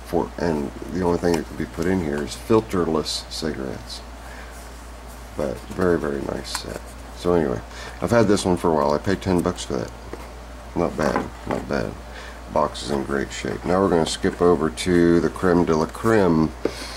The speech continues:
my best find, and it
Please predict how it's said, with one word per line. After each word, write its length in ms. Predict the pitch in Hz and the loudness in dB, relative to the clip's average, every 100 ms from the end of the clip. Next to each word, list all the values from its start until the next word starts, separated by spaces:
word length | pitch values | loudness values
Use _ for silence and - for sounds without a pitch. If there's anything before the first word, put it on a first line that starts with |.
| - - - - - | -6 -8 -12 -10 -2
my 200 | 82 76 | 0 0
best 460 | 69 104 95 - | 4 6 6 2
find, 500 | - 85 71 69 69 - - - - - | -2 0 2 0 -2 -8 -14 -14 -14 -8
and 380 | 78 76 73 78 | -4 -2 -2 0
it 160 | 87 | 0